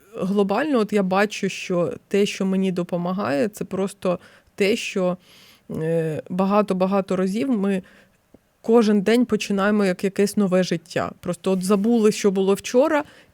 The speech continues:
і новий день, нове життя. Тут щось вже таке накрутилося, забули, переступили, завтра новий день, нове життя. І оця здатність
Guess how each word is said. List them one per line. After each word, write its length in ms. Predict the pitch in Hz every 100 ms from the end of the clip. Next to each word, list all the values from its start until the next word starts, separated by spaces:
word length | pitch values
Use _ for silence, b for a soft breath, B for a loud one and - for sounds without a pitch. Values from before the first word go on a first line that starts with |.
| -
і 100 | 226
новий 380 | 233 233 220
день, 320 | 196 208 247 240
нове 260 | 190 185
життя. 500 | 190 170 - - 143 - B B -
Тут 200 | - 254
щось 260 | - 269 233
вже 300 | 233 233 247
таке 320 | 233 - 226
накрутилося, 1080 | 220 214 202 190 - 208 226 214 202 - 190 190 b b -
забули, 600 | 185 208 196 226 254 247
переступили, 800 | 220 208 - 196 226 226 220 196
завтра 480 | 185 214 202 - 185
новий 300 | 180 175 185
день, 280 | 170 165 165
нове 220 | 160 160
життя. 460 | 156 160 190 147 190 B
І 120 | -
оця 460 | 202 196 233 226 214 -
здатність 880 | 190 190 196 220 214 185 190 -